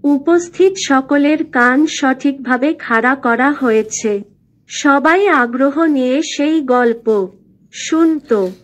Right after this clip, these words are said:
জ্যোতিষী হরিনারায়ণের স্ত্রী বসন্তের হাত ধরে বলে, "চল ছেলে, স্নান করাতে হবে, তারপর খেতে হবে।"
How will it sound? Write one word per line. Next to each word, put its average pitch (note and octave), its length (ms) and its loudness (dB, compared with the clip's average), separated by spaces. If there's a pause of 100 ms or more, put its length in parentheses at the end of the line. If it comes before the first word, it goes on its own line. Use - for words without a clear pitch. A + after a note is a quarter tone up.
(240)
জ্যোতিষী D4 680 2
হরিনারায়ণের C#4 1000 0
স্ত্রী C#4+ 460 -2
বসন্তের C4+ 760 0
হাত B3 380 -2
ধরে A3+ 360 0
বলে, A3+ 420 2
"চল C4+ 400 0
ছেলে, G#3 520 -2 (560)
স্নান D#4 580 2
করাতে C4+ 600 0
হবে, G#3+ 500 -2 (300)
তারপর C#4+ 640 0
খেতে C#4 420 0
হবে।" G#3+ 520 -2